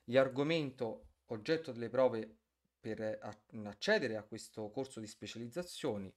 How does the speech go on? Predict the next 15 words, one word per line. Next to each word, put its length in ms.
vengono, 520
di 120
specializzazione 800
viene 320
indicato 380
in 100
un 100
vecchio 320
decreto 360
ministeriale 1000
del 280
trenta 440
settembre 840
del 220
duemilaundici, 1000